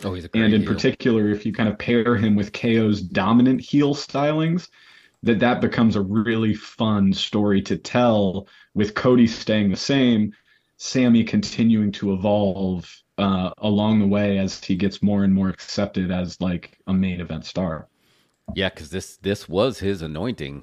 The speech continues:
Speaker 1: right? The, I mean, we, we, he was already a main event, and he should have had the A E W title, but this was his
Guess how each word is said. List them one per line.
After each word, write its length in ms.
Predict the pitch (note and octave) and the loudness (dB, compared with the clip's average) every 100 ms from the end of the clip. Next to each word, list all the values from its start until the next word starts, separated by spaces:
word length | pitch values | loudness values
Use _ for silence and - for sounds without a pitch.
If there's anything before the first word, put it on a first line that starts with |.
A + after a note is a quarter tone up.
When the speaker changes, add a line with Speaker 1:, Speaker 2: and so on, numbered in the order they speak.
| _ | _
Speaker 1:
right? 280 | C#2+ F2 E2+ | -12 -12 -8
The, 160 | E2 | -8
I 80 | D2 | -8
mean, 240 | E2+ E2+ F#2+ | -8 -10 -6
we, 160 | E3+ | -6
we, 220 | D2 B2+ | -6 -8
he 120 | C3 E3+ | -8 -6
was 140 | F#2+ | -6
already 240 | F2 E2 | -8 -8
a 40 | D2 | -12
main 220 | D2 D2 | -12 -14
event, 340 | B1 C2+ C#2 - | -14 -14 -14 -16
and 280 | C#2 C2 _ _ _ _ _ _ _ _ _ _ | -16 -18 _ _ _ _ _ _ _ _ _ _
he 80 | - | -20
should 180 | - F#2+ | -10 -10
have 160 | D2+ - _ | -10 -16 _
had 340 | - F2+ C#2+ B1+ | -10 -8 -8 -12
the 280 | D2 C#2+ - | -12 -12 -14
A 80 | - | -16
E 180 | E2+ D2+ | -14 -14
W 320 | D2 D2 C#2+ | -14 -14 -16
title, 500 | - D#2 C2+ C#2 C2+ - | -16 -14 -12 -14 -14 -12
but 200 | D#2 C2 | -12 -6
this 240 | F#2+ - | -8 -6
was 320 | F2+ D#2 - | -12 -12 -18
his 500 | D#2 E2 F2+ D#2 - | -14 -8 -8 -8 -14